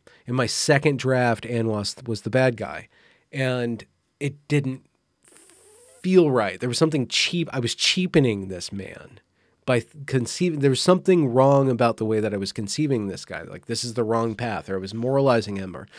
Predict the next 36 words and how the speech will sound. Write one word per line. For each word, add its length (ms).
there 80
was 80
something 360
broken 420
about 280
him. 120
There's 180
nothing 600
broken 360
about 240
this 180
man. 240
He 160
knew 160
exactly 760
what 220
he 120
wanted 380
to 80
do. 360
And 380
I 100
went 220
through 260
a 140
couple 260
more 220
deaths 540
in 160
my 140
life. 460
You 60
know, 100
I 40
was 100
broken 720